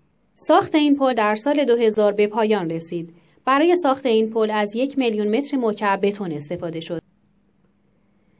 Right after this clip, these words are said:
چهار، پل وایننویهه در چین. ساخت این پل در سال دو هزار و هشت با طول چهل و نه و نیم مایل به پایان رسید.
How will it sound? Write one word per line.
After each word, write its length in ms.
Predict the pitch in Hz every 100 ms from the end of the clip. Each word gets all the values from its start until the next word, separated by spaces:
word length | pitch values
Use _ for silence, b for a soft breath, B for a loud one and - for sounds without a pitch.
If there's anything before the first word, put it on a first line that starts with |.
| _ _
چهار، 460 | - 262 262 320 339
پل 300 | 330 302 302
وایننویهه 880 | 240 208 190 190 190 196 196 226 240
در 220 | 220 180
چین. 480 | 175 - 196 156 - b b b b
ساخت 400 | - 339 359 339
این 180 | 302 285
پل 200 | 277 254
در 200 | 214 202
سال 280 | 233 269
دو 100 | 269
هزار 360 | 240 220 214 196
و 40 |
هشت 380 | 196 208 202 208
با 120 | 214
طول 260 | 214 269 277
چهل 280 | 277 233 196
و 60 |
نه 100 | 202
و 160 | 226 247
نیم 320 | 233 247 277
مایل 240 | 262 240 233
به 140 | 196
پایان 440 | 185 196 185 165
رسید. 440 | 147 151 170 160